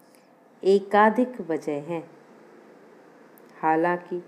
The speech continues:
उससे यही उम्मीद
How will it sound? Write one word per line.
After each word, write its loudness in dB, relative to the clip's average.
उससे 0
यही 2
उम्मीद -2